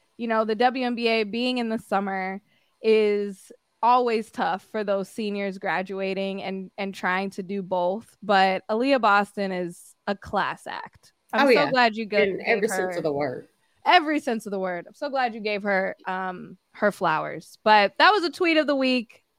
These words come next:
Speaker 1: little feel-good moment. Her, her royal blue braids with her cap and <laughs> gown, we love.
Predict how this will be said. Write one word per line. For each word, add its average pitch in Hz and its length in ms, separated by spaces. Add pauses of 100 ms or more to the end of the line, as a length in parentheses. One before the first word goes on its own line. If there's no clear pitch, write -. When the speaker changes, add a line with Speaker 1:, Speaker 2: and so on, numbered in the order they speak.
(200)
Speaker 1:
little 247 220
feel-good 226 520
moment. 208 720
Her, 220 400
her 214 440
royal 240 420
blue 240 280
braids 214 800
with 214 220
her 226 120
cap 220 340
and 220 160
<laughs> - 0
gown, 254 560 (140)
we 285 160
love. 254 600